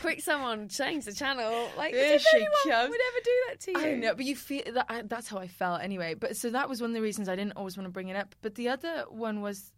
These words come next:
Speaker 2: like, I wanted normality.
Speaker 1: Yeah.
Speaker 2: I wanted to forget what was happening to me. I wanted a chance to laugh. I wanted a chance to be at the pub and have a drink and crack some jokes and be with my friends.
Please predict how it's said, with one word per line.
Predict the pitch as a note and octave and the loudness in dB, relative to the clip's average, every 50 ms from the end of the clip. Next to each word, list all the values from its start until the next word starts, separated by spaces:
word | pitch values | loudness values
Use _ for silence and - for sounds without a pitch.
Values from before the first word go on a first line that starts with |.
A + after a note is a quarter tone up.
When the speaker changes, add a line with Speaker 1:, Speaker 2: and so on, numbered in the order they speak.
| _ - | _ -10
Speaker 2:
like, | A3+ G#3+ G3+ G3+ - - _ - - - _ _ _ _ _ _ _ _ _ _ _ _ _ - | -8 -8 -8 -8 -14 -20 _ -20 -20 -20 _ _ _ _ _ _ _ _ _ _ _ _ _ -8
I | - B3 | -6 -6
wanted | A#3 A3 B3 C#4 D4+ C#4+ - B3+ A3+ | -4 -2 0 0 0 0 -2 -4 -4
normality. | A3 G3+ G3 G3+ G3 G3 G3 G3 G3 - F#3 - - F3+ - | -4 -4 -2 -2 -4 -4 -4 -8 -10 -10 -12 -12 -12 -14 -14
Speaker 1:
Yeah. | G3+ G3 F#3+ F#3 F#3 F#3 F#3 F#3 F#3 F#3 | -12 -10 -8 -8 -8 -6 -6 -6 -4 -2
Speaker 2:
I | A#3 B3 | 0 0
wanted | B3 C4 C4+ C4+ B3+ A3 - - - | 0 0 0 -2 -2 -4 -8 -10 -8
to | - - A#3+ A3+ G#3+ | -6 -4 -4 -4 -4
forget | G#3+ - - B3 A3 G#3 - - A3+ A3+ A3 G#3+ - - _ _ _ _ _ _ _ _ - | -6 -8 -10 -10 -10 -8 -6 -4 -2 -2 -2 -4 -8 -12 _ _ _ _ _ _ _ _ -16
what | - G#3 G#3+ G3+ - - | -10 -8 -6 -6 -6 -6
was | F#3+ F#3 F#3 F#3 F3+ F3+ F3+ - - - _ - _ | -8 -6 -6 -6 -8 -10 -12 -14 -16 -18 _ -20 _
happening | - - - G#3+ G3+ G3 G#3 G3 F#3 F3+ F3 | -18 -12 -10 -10 -10 -10 -10 -10 -8 -8 -10
to | - G3 | -10 -10
me. | F#3 F#3 F3+ F#3 F#3 F#3 F3+ _ _ _ _ _ _ _ _ _ - - - | -8 -6 -6 -8 -8 -12 -16 _ _ _ _ _ _ _ _ _ -18 -10 -8
I | C4+ | -6
wanted | A#3+ A#3 A#3 A3 | -4 -4 -4 -4
a | A3 G#3+ | -4 -6
chance | - A#3+ A3 G#3 G3 - - | -4 -6 -6 -8 -8 -8 -6
to | G#3+ | -4
laugh. | G3+ G3+ G3+ G3+ G3+ G3 G3+ G3 | -2 0 2 2 2 2 2 0
I | - | -2
wanted | A3 A3 A3+ A3 A#3 | -2 -2 -2 -4 -4
a | |
chance | A3 - A3+ G#3+ G3+ - | -6 -6 -6 -6 -8 -8
to | - | -8
be | - A3+ G#3 | -6 -6 -6
at | F#3+ | -6
the | G#3+ | -8
pub | G3+ A3 G#3+ G#3 | -6 -6 -4 -4
and | G#3 G3 | -4 -6
have | G3 F#3+ F#3 | -8 -8 -8
a | F#3+ | -8
drink | F3+ - G#3+ A3 G#3+ G3+ - | -8 -6 -4 -4 -4 -4 -6
and | G#3 G3+ G3+ G3 G3 - - - - _ _ _ - - | -6 -6 -6 -6 -8 -10 -20 -20 -20 _ _ _ -20 -12
crack | - - - A#3+ - - - | -10 -8 -6 -6 -8 -8 -8
some | - A3 G3 F3+ | -8 -8 -8 -6
jokes | - - A#3+ A3+ A3 A3 - | -4 -2 0 0 -2 -2 -4
and | A3 | -6
be | G#3 A3 | -4 -4
with | G#3+ G#3 | -4 -4
my | G3+ G3 | -4 -6
friends. | G3 A#3+ A#3+ A3+ G#3+ G#3 G3+ | -4 -4 -4 -4 -4 -6 -8